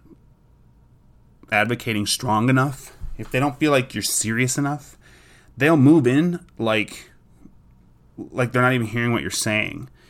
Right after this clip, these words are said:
you know? And yeah, maybe the result is it ends well, but the likelihood, especially if you know your dog and you're uncomfortable and you don't think it's gonna work,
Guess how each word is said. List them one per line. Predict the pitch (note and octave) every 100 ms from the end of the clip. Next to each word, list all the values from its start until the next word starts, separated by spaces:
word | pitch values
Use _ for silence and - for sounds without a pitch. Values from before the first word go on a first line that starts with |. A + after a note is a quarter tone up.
| - - - -
you | G#2
know? | G2+
And | C#3
yeah, | G3+ F3
maybe | A#2 C#3+ G#3+
the | G#3
result | D3 A#2 A#2 -
is | A2 A2+
it | A#2
ends | F#2 G2 A#2
well, | C3+ D#3 E3+ - _ -
but | -
the | A2+
likelihood, | G2+ C#3+ F3 F#3 F#3+ F#3+ G3+ - -
especially | - - - F#3+
if | A2
you | G#2+ C#3+
know | B2+ C#3
your | B2+
dog | G2 A#2 D3 A#2
and | G2
you're | B2
uncomfortable | C3 G#2 A2 B2+ D3 D3+ D#3+ D#3+ -
and | G2
you | B2
don't | C#3
think | C#3+ C#3
it's | C3
gonna | B2
work, | A#2 D3 -